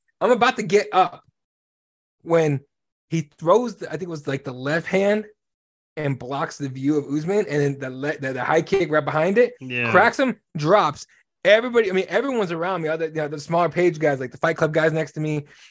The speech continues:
Speaker 1: um, a couple other, you know, smaller websites. The Fight, Fight Club, we got a bunch of my friends that work there.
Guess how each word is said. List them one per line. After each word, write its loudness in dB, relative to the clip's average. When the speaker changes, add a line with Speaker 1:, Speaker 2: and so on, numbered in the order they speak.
Speaker 1:
um, -2
a -6
couple 2
other, 0
you -4
know, -2
smaller 2
websites. 2
The -6
Fight, -6
Fight -2
Club, -8
we -4
got -2
a -6
bunch -4
of -4
my -2
friends -4
that -6
work -10
there. -14